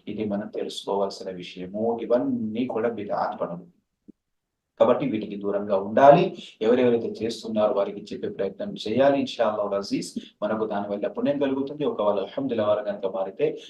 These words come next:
మరింత పుణ్యం కలగడం కలుగుతుంది. కాబట్టి మనం ఆ రోజున రాత్రిన ప్రత్యేకించి ఫలానా ఫలానా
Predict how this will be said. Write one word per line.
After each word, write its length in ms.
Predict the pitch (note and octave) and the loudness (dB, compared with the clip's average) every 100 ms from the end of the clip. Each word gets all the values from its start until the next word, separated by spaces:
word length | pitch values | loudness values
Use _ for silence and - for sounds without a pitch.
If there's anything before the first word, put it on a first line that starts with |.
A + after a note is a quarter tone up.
| _ | _
మరింత 320 | G#2 G#2 G#2 - | -8 -6 -6 -6
పుణ్యం 220 | F#2+ F#2+ | -10 -6
కలగడం 280 | F#2+ F#2+ G2+ | -4 -4 -4
కలుగుతుంది. 640 | F2+ F2+ F2 E2+ F2 F2+ - | -8 -8 -10 -10 -8 0 4
కాబట్టి 260 | D#3+ F#3 | 4 4
మనం 300 | - B2 B2 G#2 | 2 2 2 2
ఆ 120 | G2+ | 2
రోజున 340 | G#2+ A2 A#2+ - - - - - A2+ | 2 0 2 0 0 -4 -14 -2 4
రాత్రిన 540 | C3 D#3 - B2+ C3+ - - | 6 4 2 0 0 -2 -4
ప్రత్యేకించి 800 | A#2 - G#3 G#3+ D#3 C3+ - E3+ | -6 -4 0 0 0 -4 -6 -4
ఫలానా 300 | A#2 A2+ B2 | -2 2 2
ఫలానా 400 | B2+ A2+ G#2+ A#2 | 0 -2 -2 -4